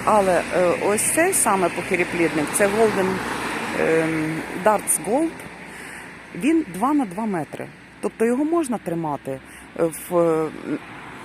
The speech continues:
так, як я собі планувала, до метра. Але це постійні обрізки. З спірею тут, е, таких запитань менше. Вона не буде, е,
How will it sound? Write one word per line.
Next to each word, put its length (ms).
так, 160
як 140
я 80
собі 260
планувала, 540
до 80
метра. 360
Але 220
це 160
постійні 540
обрізки. 480
З 100
спірею 640
тут, 120
е, 100
таких 280
запитань 520
менше. 320
Вона 260
не 240
буде, 320
е, 160